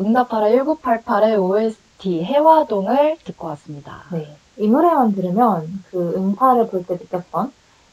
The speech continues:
Speaker 2: 특유의 따스함과 또 동네 친구들이 그렇게 생각이 나더라고요.
Speaker 1: 맞아요. 정말 재밌게 봤던 기억이 나고, 또 마지막에 남주가 누구냐
Speaker 2: 아,
Speaker 1: <laughs> 이야기가
Speaker 2: 혹시
Speaker 1: 참
Speaker 2: 어느 파였나요?
Speaker 1: 아, 저는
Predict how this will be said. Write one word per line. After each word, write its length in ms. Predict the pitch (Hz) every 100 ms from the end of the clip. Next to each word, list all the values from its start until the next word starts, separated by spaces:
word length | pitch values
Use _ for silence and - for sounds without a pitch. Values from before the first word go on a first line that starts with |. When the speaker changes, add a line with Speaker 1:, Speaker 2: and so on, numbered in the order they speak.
| _ -
Speaker 2:
특유의 340 | 262 247 226
따스함과 640 | 233 233 262 208 170 170 240 _ _
또 160 | 175 175
동네 260 | 196 196 196
친구들이 600 | 254 254 240 208 190 185
그렇게 240 | 175 185
생각이 280 | 202 208 180
나더라고요. 520 | 156 147 147 - 135 - 185 -
Speaker 1:
맞아요. 360 | 175 190 185 175
정말 340 | 208 247 330
재밌게 300 | 254 202 214 202
봤던 260 | 185 185
기억이 260 | 180 185 175
나고, 640 | 170 160 - 247 220 175 -
또 160 | 175 170
마지막에 960 | 165 160 220 202 175 170 185 190 170 160 - - -
남주가 500 | 175 175 196 208 196
누구냐 420 | 165 170 214 180 156
Speaker 2:
아, 840 | 170 190 190 196 196 190 190 190 185
Speaker 1:
<laughs> 80 |
이야기가 480 | 196 202 190 180 180
Speaker 2:
혹시 220 | 180 196
Speaker 1:
참 80 | 214 202
Speaker 2:
어느 200 | 226 247
파였나요? 520 | 233 185 170 175 175
Speaker 1:
아, 140 | 175 190
저는 880 | - 196 208 233 226 220 202 180